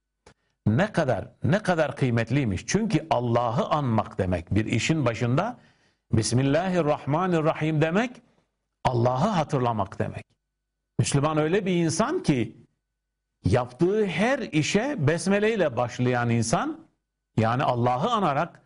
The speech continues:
Allah'ı zikrederek, Allah'ı unutmayan, yaptığı işlerde Allah'ı unutmayan insan demek, sonra da yaptığı işi Besmele ile yapabilecek olan insan demek Müslüman.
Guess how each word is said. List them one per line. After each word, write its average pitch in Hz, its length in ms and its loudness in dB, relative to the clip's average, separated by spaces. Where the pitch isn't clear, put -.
Allah'ı 131 500 2
zikrederek, 170 720 0
Allah'ı 151 380 0
unutmayan, 180 880 0
yaptığı 180 400 0
işlerde 160 520 0
Allah'ı 151 380 0
unutmayan 160 560 0
insan 123 380 0
demek, 170 360 -2
sonra 151 380 0
da 117 80 0
yaptığı 101 540 0
işi 175 640 -2
Besmele 123 640 0
ile 165 140 0
yapabilecek 131 960 0
olan 117 320 0
insan 107 520 -2
demek 87 340 -4
Müslüman. - 420 -10